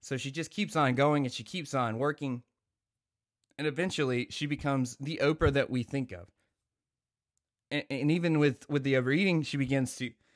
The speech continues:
to do diets and do all these other things and, and very public about it and works through it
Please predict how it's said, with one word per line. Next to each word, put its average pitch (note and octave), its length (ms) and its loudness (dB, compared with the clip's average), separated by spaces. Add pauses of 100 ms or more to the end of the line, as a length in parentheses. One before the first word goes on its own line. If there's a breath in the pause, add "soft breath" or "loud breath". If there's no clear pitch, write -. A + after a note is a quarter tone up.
(320)
to B2+ 100 -8
do B2 160 -2
diets D#3 540 4
and A#2+ 120 -2
do A#2 200 -2
all C3+ 100 4
these C#3+ 160 -2
other D#3 160 0
things D3+ 400 0
and, A#2+ 160 -6
and A#2 120 -4
very D#3+ 120 2
public D3 420 4
about A#2+ 300 2
it - 160 -2 (400)
and B2 220 -2
works D3+ 320 -2
through C#3 240 0
it - 160 -2